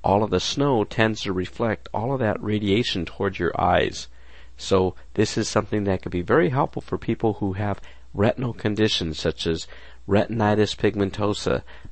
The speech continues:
diabetic retinopathy, and macular degeneration. Now there's other people who might feel that they need something that's darker.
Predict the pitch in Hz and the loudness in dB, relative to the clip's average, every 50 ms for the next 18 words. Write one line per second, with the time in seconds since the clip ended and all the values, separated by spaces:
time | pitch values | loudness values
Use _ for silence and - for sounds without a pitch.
0 | - - 92 90 92 98 101 104 101 98 98 92 - - - - - 90 90 95 | -4 2 4 6 6 6 4 6 4 4 4 2 0 0 0 0 0 -2 -2 -2
1 | 92 90 - 87 - - 82 82 80 - - - - - - - - 87 82 82 | -2 -2 -4 -6 -4 -2 -2 -2 -2 -4 -8 -14 -16 -16 -14 -8 -6 -4 -2 -2
2 | 85 85 82 - - - 85 82 82 80 78 80 - 80 80 78 76 80 90 92 | 0 0 -2 -2 -2 0 0 0 0 0 -2 -2 -2 -2 0 0 2 2 2 2
3 | - - - - - - - - - - - - - - - - - - - - | 2 0 -2 -4 -8 -12 -14 -16 -16 -16 -16 -16 -16 -16 -16 -16 -16 -16 -16 -16
4 | - - - - 139 143 139 143 139 143 - - 170 196 240 - - 170 123 - | -16 -8 0 4 4 4 6 4 2 2 4 4 6 6 6 4 2 0 0 2
5 | - 113 117 127 139 - - - - - - - 135 127 123 123 123 123 123 - | 4 2 2 2 0 -6 -12 -16 -16 -10 -2 0 0 2 2 2 2 2 0 -2
6 | - - 135 131 127 127 120 113 107 - 117 120 117 120 123 123 120 - - 117 | -4 0 2 2 4 4 2 0 0 0 2 2 4 4 4 4 2 2 0 0
7 | 117 113 - 120 117 110 110 110 107 - - - - 113 120 127 123 - - - | 0 0 0 -2 2 4 4 4 2 2 -2 -2 2 2 2 2 0 -2 -4 -4
8 | - - | -4 -6